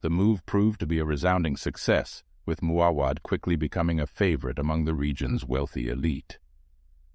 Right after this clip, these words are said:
This expansion into Asia not only brought the brand to a new audience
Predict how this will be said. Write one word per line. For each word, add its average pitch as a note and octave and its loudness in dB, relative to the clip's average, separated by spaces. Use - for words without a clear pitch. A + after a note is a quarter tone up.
This E2 2
expansion D#2+ 0
into C2+ -2
Asia C2 -2
not D2+ 0
only D2+ 0
brought D2 -2
the - -6
brand C#2+ -2
to C#2 -2
a C2 -2
new C#2+ 0
audience B1+ -2